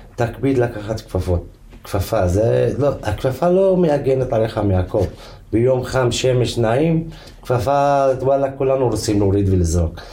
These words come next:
אבל הסקי מובן, שני סכינים חדים. אתה תופס את המגלש הזה, אתה רוצה לתקוע בשלג, וואלה, אתה חותך וים של המון חתכים ב-, באצבעות שראינו, רק שאתה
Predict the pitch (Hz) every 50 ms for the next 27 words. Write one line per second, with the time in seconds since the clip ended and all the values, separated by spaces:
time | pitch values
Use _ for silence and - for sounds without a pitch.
0 | - - - - - - - 104 107 131 135 131 127 117 - - - 139 135 139
1 | 135 135 127 127 120 113 117 113 120 123 120 117 110 107 98 101 - - - -
2 | - - - 117 117 113 113 - 113 110 - 110 104 110 113 101 95 - 101 92
3 | 98 101 98 92 90 87 - - - - - - - - - - - 92 - 113
4 | 104 104 113 107 - 120 117 113 - 101 - 117 107 110 107 101 104 110 110 110
5 | - 117 107 101 104 110 110 107 104 101 107 107 104 104 104 107 104 101 107 104
6 | - 117 110 110 110 113 - 123 117 110 98 113 107 104 - 113 110 107 101 104
7 | 110 107 107 101 - - - - - - - - 104 101 - 117 110 - 110 107
8 | 107 120 120 120 113 95 95 98 104 110 110 117 117 117 110 - - 113 98 101
9 | 92 - - - - - - - - - 76 78 85 - - 95 113 120 135 147
10 | 165 165 160 - 117 104 - 101 90 - 107 104 101 98 101 101 101 101 101 95
11 | 98 101 95 92 90 - - 101 107 107 120 127 131 - - 113 110 107 117 127
12 | 135 135 139 156 160 160 - - 139 143 143 156 160 160